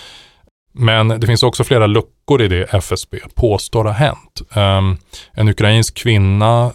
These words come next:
eh, som då påstås ha tillhörighet i en ukrainsk, eh, eh, bataljon som är Azov-bataljonen, som enligt den ryska sidan i alla fall anklagas då för att vara en nazistisk, eh, organisation.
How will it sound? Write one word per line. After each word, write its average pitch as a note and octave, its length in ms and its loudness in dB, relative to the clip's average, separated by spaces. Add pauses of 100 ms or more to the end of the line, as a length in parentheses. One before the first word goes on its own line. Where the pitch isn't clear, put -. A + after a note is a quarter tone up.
eh, F#2+ 460 0 (140)
som G2+ 240 -2
då F#2+ 120 -2
påstås G2 460 -2
ha F#2 440 0
tillhörighet F#2+ 760 -2
i G2 100 -4
en F#2 120 -4
ukrainsk, G2 680 -4 (460)
eh, F#2 420 -2
eh, F#2 140 -2
bataljon G2+ 720 0
som F#2+ 140 -2
är F2+ 180 -4
Azov-bataljonen, G2+ 960 0
som - 120 -4
enligt F2+ 160 -2
den F#2+ 100 -2
ryska F#2+ 320 -2
sidan G2 380 0
i F#2+ 60 0
alla F#2 140 0
fall F#2+ 260 0 (400)
anklagas F#2 520 0
då F#2 120 -2
för G2+ 120 -6
att F2 60 -4
vara F2 180 -2
en F2 120 -2
nazistisk, - 840 -4
eh, G2+ 160 -2
organisation. G#2+ 800 0